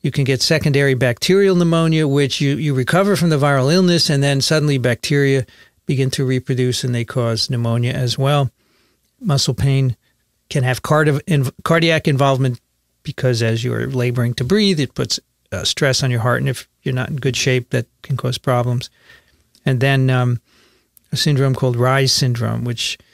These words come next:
involves encephalopathy and liver damage, probably n-, not having to do with virus reproduction in-,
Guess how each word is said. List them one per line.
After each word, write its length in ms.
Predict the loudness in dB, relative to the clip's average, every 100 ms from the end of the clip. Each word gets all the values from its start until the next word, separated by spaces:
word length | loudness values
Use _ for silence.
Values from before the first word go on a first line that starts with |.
| -20 -20 -20 -20 _ -6
involves 360 | -4 -2 -2
encephalopathy 880 | -2 0 0 0 2 2 0 0 0
and 120 | 2
liver 220 | 2 2
damage, 640 | 2 2 2 2 0 -4 -6 _ _
probably 920 | -6 0 0 2 0 0 2 2 0
n-, 240 | 0 -2 -4 _
not 480 | -6 -2 0 -2 -2
having 340 | -2 0 -2
to 100 | -2
do 180 | -2 0
with 120 | 0
virus 500 | 0 0 2 0 -4 -8 -10
reproduction 600 | -8 -6 -2 -2 -2 -4
in-, 140 | -4